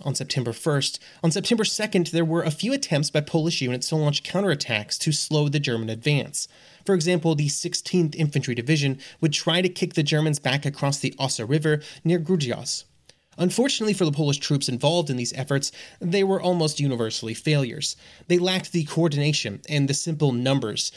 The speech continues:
to really achieve their desired result of halting the German advance. The only real positive to the counterattacks is that it did at least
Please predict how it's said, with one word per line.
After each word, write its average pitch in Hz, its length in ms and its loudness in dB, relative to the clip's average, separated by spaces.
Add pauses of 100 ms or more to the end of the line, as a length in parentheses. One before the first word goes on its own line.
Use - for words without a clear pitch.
(160)
to 180 120 2
really 160 320 2
achieve 147 540 -2
their 147 120 4
desired 135 460 0
result 123 580 -2
of 127 200 2
halting 147 500 0 (140)
the 131 100 -4
German 110 320 -2
advance. 110 640 -4 (480)
The 175 80 4
only 240 280 2
real 196 200 2
positive 185 640 -2
to 131 100 0
the 123 80 -2
counterattacks 113 880 -4
is 147 160 2
that 151 240 0
it 170 160 -2
did 190 160 0
at 262 160 -2
least 196 320 -2